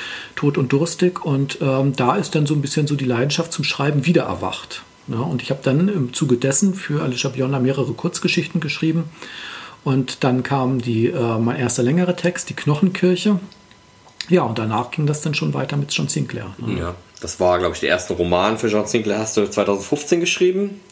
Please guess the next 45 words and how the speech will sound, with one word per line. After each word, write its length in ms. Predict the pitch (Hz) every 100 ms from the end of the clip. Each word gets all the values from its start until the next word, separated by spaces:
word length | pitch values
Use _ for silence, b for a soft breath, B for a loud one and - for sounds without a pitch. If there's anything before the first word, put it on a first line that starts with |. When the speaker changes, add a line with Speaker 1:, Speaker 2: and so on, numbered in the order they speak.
| -
Speaker 1:
Zweitausendvierzehn 1120 | - 107 131 101 127 117 - - 151 160 165
habe 120 | 135
ich 100 | 131
ihn 60 | 127
geschrieben, 320 | 117 - 190
Speaker 2:
Ja. 60 | 180
Speaker 1:
zweitausendfünfzehn 800 | 175 139 139 127 - 147 - 135
wurde 160 | 120 139
er 80 |
dann 160 | - 110
veröffentlicht, 600 | - - 113 - 117 -
ja. 100 | - 87 B B B
Speaker 2:
Ähm, 680 | 92 95 98 98 101 101 95
du 120 | 95 101
hast 340 | 127 - 107
danach 580 | 98 87 85 123 165 -
auch 140 | 107
noch 140 | 110 104
andere 340 | 107 131 131
Sachen 240 | 139 151 151
geschrieben. 380 | 147 - 156
Du 60 | 120
schreibst 420 | 113 107 113 -
an 600 | 104 101 101 101 90 80
mehreren 300 | 104 104 95
Serien. 360 | 90 127 151 143
Zamora, 640 | - 95 95 120 123 135 120
Madrax, 560 | 101 107 123 127 - -
haben 100 | 104
wir, 80 | 101
glaub 140 | 92
ich, 60 | 92
eben 120 | 76
auch 140 | 98
ganz 140 | 101 98
Speaker 1:
Ja. 60 | -
Speaker 2:
kurz 280 | 101 -
erzählt. 540 | - 90 - 98 107 120
Du 60 |
schreibst 280 | 92 104 -
jetzt 140 | 92 -
auch 80 |
für 160 | - 107
diese 240 | 104 104
drei 460 | 98 95 95 117 147